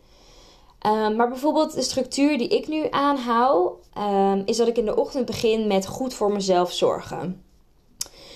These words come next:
Hè, dus douchen, crème smeren, eh, kaarsje aansteken. Eh, ik noteer, eh, meestal drie dingen waar ik dankbaar voor ben. En pas dan klap ik echt mijn laptop open en begin ik met de taken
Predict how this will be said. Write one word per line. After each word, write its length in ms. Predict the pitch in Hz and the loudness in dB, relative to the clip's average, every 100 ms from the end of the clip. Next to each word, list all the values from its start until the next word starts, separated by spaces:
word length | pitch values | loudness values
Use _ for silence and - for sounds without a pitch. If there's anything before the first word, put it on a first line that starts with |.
| - | -10
Hè, 120 | - 240 | -2 0
dus 200 | 208 196 | 0 2
douchen, 500 | 285 277 285 247 247 | 0 2 2 2 2
crème 300 | 269 254 247 | 0 0 0
smeren, 680 | - 220 220 208 208 202 196 | 0 0 2 2 4 4 2
eh, 440 | - 180 180 180 180 | 2 2 4 2 2
kaarsje 380 | 254 269 277 - | 2 2 2 0
aansteken. 960 | 202 196 - 202 196 190 180 180 185 185 - - - - | -2 -2 2 4 4 4 4 4 2 -4 -20 -20 -20 -20
Eh, 340 | - 185 180 - | -8 -4 -2 -2
ik 80 | 196 | 0
noteer, 580 | 214 202 220 220 220 | 0 0 2 2 2
eh, 180 | 190 190 | 2 2
meestal 420 | 190 214 240 220 | 2 2 2 0
drie 300 | 196 196 240 | 0 2 2
dingen 260 | 202 196 196 | 4 4 2
waar 180 | 180 180 | 2 0
ik 80 | 180 | 0
dankbaar 460 | 220 311 262 247 | 0 0 0 0
voor 200 | - 208 | 0 0
ben. 560 | 196 196 196 190 196 196 - - - - | 4 4 4 2 0 -4 -20 -20 -18 -6
En 400 | 208 208 208 202 | -2 0 -2 -2
pas 280 | 220 190 | -2 -2
dan 320 | 175 202 240 254 | 0 2 2 0
klap 260 | 233 226 | -2 0
ik 100 | 233 | 0
echt 160 | 226 202 | 0 0
mijn 180 | 202 190 | 2 2
laptop 340 | 208 208 190 | 2 -2 -4
open 580 | - 180 190 190 185 185 | 2 2 2 2 2 2
en 100 | 185 | -2
begin 220 | 185 208 | -2 -2
ik 80 | 202 | 0
met 140 | 196 | 0
de 140 | 190 190 | -2 -2
taken 600 | 190 180 196 185 175 | -2 0 0 0 -2